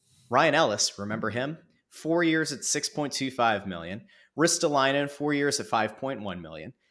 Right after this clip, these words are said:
Hayes, three years left at seven point one four million. Provorov, two years at six point seven five million. Atkinson, remember him?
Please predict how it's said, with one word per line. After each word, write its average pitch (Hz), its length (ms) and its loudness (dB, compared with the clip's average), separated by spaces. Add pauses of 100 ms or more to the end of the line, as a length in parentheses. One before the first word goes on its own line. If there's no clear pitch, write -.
(140)
Hayes, 147 640 2 (260)
three 156 200 2
years 156 260 2
left 151 160 2
at 113 120 -6
seven 131 280 -2
point 147 260 -4
one 139 200 0
four 110 260 -4
million. 87 400 -8 (320)
Provorov, 135 640 6
two - 180 -4
years 151 320 0
at - 80 -10
six - 220 -2
point 151 260 -6
seven 127 280 -2
five 101 320 2
million. 90 340 -10 (240)
Atkinson, 139 680 0
remember 95 320 -6
him? 117 240 -6